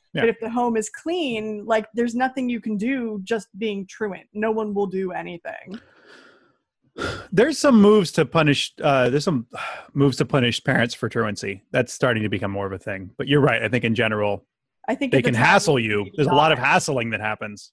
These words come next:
Speaker 2: Yeah.
Speaker 1: Um,
Speaker 2: I, I
Speaker 1: but
Speaker 2: know, at, at least, you know, in the eighties, there, there was n-, there was nothing anybody would do.
Speaker 1: Yeah.
Speaker 2: But, you know, mid nineties, late nineties, I'm sure there was stuff in effect.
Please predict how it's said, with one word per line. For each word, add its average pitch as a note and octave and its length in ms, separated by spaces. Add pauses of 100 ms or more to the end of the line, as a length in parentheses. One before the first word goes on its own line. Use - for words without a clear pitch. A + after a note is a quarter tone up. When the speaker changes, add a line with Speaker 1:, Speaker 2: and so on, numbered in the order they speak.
(120)
Speaker 2:
Yeah. G#3+ 380 (500)
Speaker 1:
Um, C3 80
Speaker 2:
I, A2+ 320
I B3+ 60
Speaker 1:
but B3 220
Speaker 2:
know, A#3 340 (960)
at, A#3 160 (140)
at A#3 140
least, A#3+ 480
you A3 140
know, G#3 140
in G#3+ 180
the F#3+ 520 (680)
eighties, G#3 640 (260)
there, G3+ 260
there G#3 240
was G3+ 180
n-, G3+ 360
there G#3+ 100
was G3 160
nothing F#3+ 320
anybody F3 340
would F3 140
do. - 160 (720)
Speaker 1:
Yeah. G#2+ 240 (120)
Speaker 2:
But, G#3+ 180 (140)
you G#3+ 140
know, F3+ 120
mid G#3 200
nineties, G3 460
late F#3 160
nineties, F#3 380
I'm F#3+ 140
sure G3 360
there E3+ 140
was F#3 140
stuff F#3 260
in - 60
effect. - 600